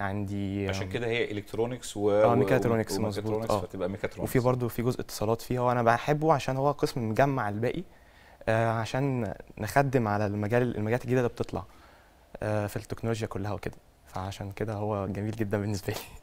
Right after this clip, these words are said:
Speaker 2: طيب، ده بالنسبة بقى للدراسة، ولكن احنا
Speaker 1: مم.
Speaker 2: عايزين نتعرف عليك أكتر. يعني أنت، أنت عندك كام سنة مبدئيًا؟
Speaker 1: أنا عندي عشرين سنة.
Speaker 2: عشرين سنة.
Speaker 1: مم.
Speaker 2: طب ده
Speaker 1: آه،
Speaker 2: عز
Speaker 1: أصغر
Speaker 2: الشباب.
Speaker 1: حد في الدفعة.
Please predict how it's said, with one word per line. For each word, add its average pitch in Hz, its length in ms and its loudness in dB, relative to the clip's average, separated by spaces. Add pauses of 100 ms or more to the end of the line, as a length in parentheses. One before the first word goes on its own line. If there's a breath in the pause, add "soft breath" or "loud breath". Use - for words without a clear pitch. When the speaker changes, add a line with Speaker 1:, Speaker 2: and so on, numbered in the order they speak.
(140)
Speaker 2:
طيب، 71 260 -10
ده 78 80 -2
بالنسبة 90 420 0
بقى 95 160 8
للدراسة، 78 560 -2
ولكن 76 240 -2
احنا 85 100 -2
Speaker 1:
مم. 101 80 -6
Speaker 2:
عايزين 85 220 -4
نتعرف 82 360 0
عليك 73 200 -2
أكتر. 69 280 -8
يعني 69 580 -6
أنت، 73 160 -10
أنت 92 180 -4
عندك 104 160 -2
كام 90 120 -4
سنة 73 220 -6
مبدئيًا؟ 65 260 -6 (240)
Speaker 1:
أنا 117 100 -2
عندي 120 160 -2
عشرين 107 260 -6
سنة. 92 220 -10 (100)
Speaker 2:
عشرين - 280 -12
سنة. 62 220 -10 (140)
Speaker 1:
مم. 95 120 -6
Speaker 2:
طب - 160 -12
ده - 60 -8
Speaker 1:
آه، 98 240 -2
Speaker 2:
عز 107 80 -2
Speaker 1:
أصغر 104 100 -2
Speaker 2:
الشباب. - 260 -4
Speaker 1:
حد - 60 -2
في - 100 -8
الدفعة. 101 300 -6